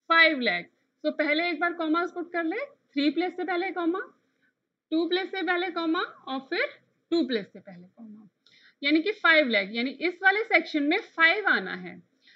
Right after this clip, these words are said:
तो हम फ़ाइव कैसे लिखेंगे? क्योंकि यहाँ भी हमें एक डिजिट चाहिए। फ़ाइव लाख का मतलब तो ये है कि फ़ाइव यहाँ आ जाएगा, इसको blank नहीं छोड़ेंगे, इसलिए यहाँ पे क्या आएगा? ज़ीरो।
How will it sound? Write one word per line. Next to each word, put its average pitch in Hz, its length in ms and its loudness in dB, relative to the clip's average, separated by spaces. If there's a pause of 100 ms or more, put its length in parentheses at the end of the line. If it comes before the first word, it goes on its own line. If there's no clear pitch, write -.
(200)
तो 320 80 0
हम 359 220 2
फ़ाइव 320 380 4
कैसे 294 300 0
लिखेंगे? 370 520 0
क्योंकि - 800 -6
यहाँ 247 400 4
भी 370 160 4
हमें 330 540 0 (240)
एक 294 180 2
डिजिट 349 240 2
चाहिए। 320 380 0
फ़ाइव 254 380 2
लाख 311 220 2
का 330 60 0
मतलब 311 340 2
तो 330 60 -4
ये 330 220 2
है 320 100 2
कि 320 120 -4
फ़ाइव 294 280 2
यहाँ 320 280 4
आ - 40 0
जाएगा, 262 380 -2 (340)
इसको 349 260 -4
blank 330 340 2
नहीं 392 180 0
छोड़ेंगे, 285 440 0
इसलिए 294 280 -2
यहाँ 277 260 0
पे 330 100 -2
क्या 330 140 -2
आएगा? 311 300 0 (140)
ज़ीरो। 233 720 0